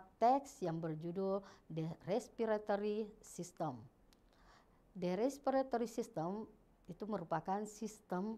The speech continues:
pernafasan. Kita kan biasa meng-, bernafas, menghirup, mengeluarkan. Nah, bagaimana proses terjadinya pernafasan itu? Ba-, bagaimana rangkaiannya sehingga kita bisa me-,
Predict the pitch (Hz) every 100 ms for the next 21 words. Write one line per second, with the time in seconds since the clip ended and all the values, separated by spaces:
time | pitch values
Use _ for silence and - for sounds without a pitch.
0 | - - 165 165 151 156 156 170 165 147
1 | 143 - - - - 175 196 185 180 190
2 | 190 170 - - 160 175 165 190 180 151
3 | - - - - - 143 - 220 214 208
4 | 202 202 196 160 156 151 180 185 185 175
5 | 160 147 - 175 170 175 185 247 311 370
6 | 311 302 311 - 262 247 254 285 254 254
7 | 254 - - - 214 214 220 220 240 233
8 | 208 202 - - - 202 196 202 220 269
9 | 285 277 277 247 226 226 226 220 214 226
10 | 214 254 269 - - - 180 196 202 202
11 | 196 180 196 180 180 175 170